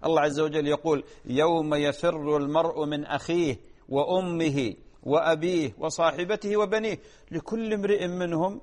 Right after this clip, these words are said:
يومئذ شأن يغنيه". يقول: "شأنك وشأني، ما لي علاقة فيك، أنا أريد النجاة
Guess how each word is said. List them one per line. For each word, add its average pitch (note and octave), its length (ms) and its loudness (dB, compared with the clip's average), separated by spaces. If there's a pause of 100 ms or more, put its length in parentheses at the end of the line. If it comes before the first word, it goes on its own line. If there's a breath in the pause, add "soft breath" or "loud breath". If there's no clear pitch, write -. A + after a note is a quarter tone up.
يومئذ F#3 520 0
شأن G#3 320 -2
يغنيه". A3 500 2 (360 soft breath)
يقول: G3+ 300 -2
"شأنك G#3 640 0
وشأني، E3+ 640 0
ما A3 200 0
لي A#3 80 2
علاقة G#3+ 420 2
فيك، F#3+ 360 -2
أنا G3+ 220 0
أريد G#3 300 2
النجاة F3 640 0